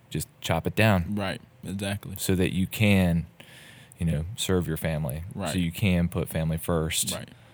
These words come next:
Speaker 1: So you can take care of those
Speaker 2: Right.
Speaker 1: needs.
Speaker 2: Yeah.
Speaker 1: And
Speaker 2: And when I, I do that, I personally feel the most at peace.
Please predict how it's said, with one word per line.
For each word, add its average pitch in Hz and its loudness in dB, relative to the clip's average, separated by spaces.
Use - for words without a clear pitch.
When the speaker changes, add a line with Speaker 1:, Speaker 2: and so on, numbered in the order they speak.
Speaker 1:
So - -8
you 82 -2
can 82 -2
take 82 0
care 78 0
of 76 0
those 80 0
Speaker 2:
Right. 80 2
Speaker 1:
needs. - -4
Speaker 2:
Yeah. - -6
Speaker 1:
And - -8
Speaker 2:
And 139 4
when 185 4
I, 131 4
I 110 2
do 131 4
that, 101 -2
I 147 4
personally 101 -2
feel 120 4
the 101 -2
most 101 0
at - -8
peace. - -10